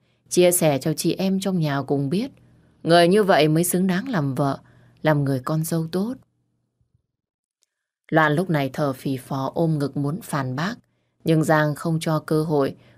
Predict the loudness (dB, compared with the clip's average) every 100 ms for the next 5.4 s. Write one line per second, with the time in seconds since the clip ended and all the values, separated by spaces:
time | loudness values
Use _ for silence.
0 | 0 0 2 2 2 0 -4 -6 -6 -6
1 | -8 -6 -6 -6 -10 _ _ _ _ _
2 | _ _ _ _ _ _ _ _ 0 2
3 | 2 2 4 2 0 -4 -4 -4 -4 -4
4 | -4 -6 -12 _ -10 -2 -2 -2 -6 -6
5 | -6 -6 -6 -8